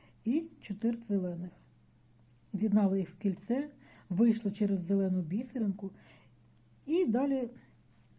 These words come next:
тут, ну, тут ще намальована ніби як чорна, через чорну пройти. Ну так, ви бачите, так, ніби тут ще й чорна є. Проходимо ще через чорну бісеринку і пішли, набираємо бісерини і догори.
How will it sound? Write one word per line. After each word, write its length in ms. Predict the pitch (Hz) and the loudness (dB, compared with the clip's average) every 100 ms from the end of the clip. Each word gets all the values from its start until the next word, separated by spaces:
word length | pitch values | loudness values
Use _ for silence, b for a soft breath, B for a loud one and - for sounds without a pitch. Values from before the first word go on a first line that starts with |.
| _ - | _ -8
тут, 220 | 233 - 294 - | -6 -6 -10 -2
ну, 140 | 220 | 0
тут 180 | 214 240 | 0 0
ще 100 | 233 | 4
намальована 460 | 220 220 214 208 | 4 4 6 6
ніби 240 | 202 196 196 | 8 6 4
як 160 | 196 | 0
чорна, 460 | - 294 302 226 190 B B B | 0 2 4 2 -2 B B B
через 320 | - 208 196 | 0 2 2
чорну 480 | - - 294 294 294 | -2 0 0 0 -4
пройти. 520 | - 285 277 - 277 | -2 -2 -2 -2 -2
Ну 140 | 277 277 | -2 -2
так, 260 | 214 202 | -4 -2
ви 100 | 196 | 0
бачите, 440 | 196 202 226 - 196 | 2 2 -2 -8 -6
так, 260 | 202 - 190 - b b b - | -4 -6 -10 -14 b b b 0
ніби 180 | 196 202 | 2 2
тут 160 | 214 | 0
ще 140 | - 202 | 2 0
й 40 | |
чорна 380 | 202 196 180 180 | 2 -2 0 -2
є. 200 | 175 180 - B B - | -4 -6 -10 B B 0
Проходимо 580 | 208 208 226 196 190 | 0 2 2 2 0
ще 220 | 175 - 202 | 0 -2 -2
через 340 | - 190 180 | -2 -4 -4
чорну 440 | - 269 302 277 | -4 -2 0 0
бісеринку 560 | 254 240 - 220 208 208 - | -2 -2 -2 -2 -2 -4 -6
і 180 | 285 | -4
пішли, 320 | 330 233 - 208 | -4 -6 0 2
набираємо 380 | 190 190 185 | 2 0 0
бісерини 540 | 208 311 320 285 262 233 | 0 0 -2 -4 -4 -2
і 160 | 226 277 | -2 0
догори. 460 | 208 202 196 175 | 0 0 -2 -4